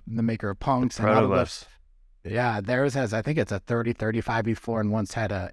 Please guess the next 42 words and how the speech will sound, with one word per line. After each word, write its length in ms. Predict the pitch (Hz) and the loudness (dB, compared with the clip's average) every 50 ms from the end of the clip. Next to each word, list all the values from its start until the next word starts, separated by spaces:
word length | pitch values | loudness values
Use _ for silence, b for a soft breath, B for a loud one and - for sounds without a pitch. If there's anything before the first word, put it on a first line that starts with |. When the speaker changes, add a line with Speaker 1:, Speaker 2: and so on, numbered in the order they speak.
| - - | -8 -6
Speaker 1:
eighty 400 | 107 110 101 104 107 98 107 107 | -4 -2 -2 -2 -2 -4 -4 -8
eth 100 | 95 - | -8 -8
sale. 400 | - - - 113 110 110 113 107 | -8 -4 -2 -2 -2 -2 -2 -4
So 260 | - - 123 110 95 - _ _ _ - _ | -4 -4 -4 -4 -4 -6 _ _ _ -18 _
you 140 | - 160 175 | -4 -4 0
can 200 | - 214 175 147 | 0 0 0 2
really, 460 | 131 143 160 165 151 139 127 117 98 - - _ _ _ | 2 2 2 4 4 2 2 0 -2 -6 -12 _ _ _
you 100 | _ 123 | _ 0
know, 80 | 120 117 | 2 2
make 200 | 113 113 110 - | 2 2 0 0
a 40 | 117 | 0
lot 220 | 117 123 127 120 | 2 2 2 4
of 60 | 123 | 4
money 340 | 123 127 127 127 131 131 127 | 2 2 4 2 2 2 2
or 160 | 120 117 113 | 0 0 -2
get 180 | 107 123 123 - | 0 -2 -2 -2
something 340 | - 131 117 - 127 120 117 | -2 -4 -4 -2 -2 -2 0
of 120 | 107 101 | 0 2
real 140 | 127 143 139 | 2 2 2
provenance 600 | - - 127 127 117 123 123 110 107 101 - - | 2 2 2 2 2 2 0 0 -2 -4 -6 -6
if 220 | - 123 107 - - | -6 -6 -6 -4 -2
you, 300 | 120 110 107 107 104 107 | -2 -2 0 -2 -2 -4
you 120 | 110 117 | -4 -4
know, 180 | 107 98 101 - - - | -4 -4 -6 -8 -12 -10
it 100 | - 123 | -8 -6
was, 280 | 120 120 110 - - - | -4 -2 -4 -4 -4 -4
with, 260 | 135 120 110 - - | -4 -4 -4 -4 -2
with 140 | 143 131 - | -2 -2 0
certain 240 | - 147 127 117 107 | 2 0 0 0 -2
Grails. 320 | 107 104 90 78 - - | -4 -6 -6 -8 -10 -10
So 260 | - - 131 113 107 - - - - _ _ | -6 -4 -4 -4 -4 -6 -12 -20 -20 _ _
that's 180 | - 165 185 - | -2 0 0 2
kind 120 | - 214 | 2 2
of 80 | 196 160 | 2 2
the 60 | 139 | 0
background. 540 | 120 131 123 123 - 143 127 117 113 110 - - _ - - - | 0 0 0 0 -2 -4 -4 -4 -4 -6 -8 -10 _ -20 -12 -4
The 120 | - 160 | -2 0
interesting 400 | 165 165 - 214 190 - - 156 | 0 0 0 0 0 0 0 -2
things 300 | - 160 147 143 139 127 | 0 0 0 0 0 0
that 100 | 127 139 | 0 0
are 140 | 127 123 113 | 0 0 -2
different 600 | 113 110 101 127 127 - - 165 165 156 - - | -4 -4 -2 -2 -2 0 0 -2 -2 -2 -4 -6